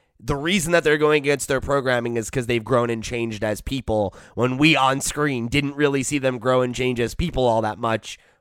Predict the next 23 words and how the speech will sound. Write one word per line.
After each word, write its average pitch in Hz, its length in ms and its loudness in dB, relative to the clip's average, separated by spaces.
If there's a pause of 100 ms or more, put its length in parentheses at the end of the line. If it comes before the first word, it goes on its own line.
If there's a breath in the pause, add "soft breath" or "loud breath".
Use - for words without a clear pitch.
over 139 220 4
the 127 100 -2
course 139 400 0
of 120 300 0
the 120 100 -4
seven 120 320 -2
thousand 113 400 0
years, 110 400 -4 (220 soft breath)
the 143 80 2
extremes 156 920 -4 (200 soft breath)
of 135 180 -2
two 156 140 -6
seven 127 340 2
thousand 120 340 2
year, 110 240 -8
of 117 160 -6
a, 113 160 -2
over 113 260 -4
a 107 60 -6
seven 104 260 -8
thousand 95 300 -8
year 78 100 -18
period 60 420 -14